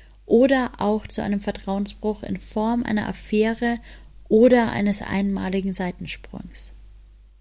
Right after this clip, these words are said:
Ich möchte dir in dieser Folge von einer Statistik erzählen.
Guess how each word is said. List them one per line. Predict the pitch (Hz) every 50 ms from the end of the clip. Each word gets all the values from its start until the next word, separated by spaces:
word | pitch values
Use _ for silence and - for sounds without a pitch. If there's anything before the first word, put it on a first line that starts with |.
| _ _ _ _ _ _ _ _ _ _ - - - - - - - - - - - -
Ich | 220 208
möchte | 214 226 254 240 240 - 277 226
dir | 240 247 240
in | 226 226
dieser | 226 220 226
Folge | 214 - - 226 214 220
von | - -
einer | - 208 208 202
Statistik | 202 - 220 208 - - - 262 254 240 - - 180 180 -
erzählen. | - - - - - - 180 170 175 170 170 170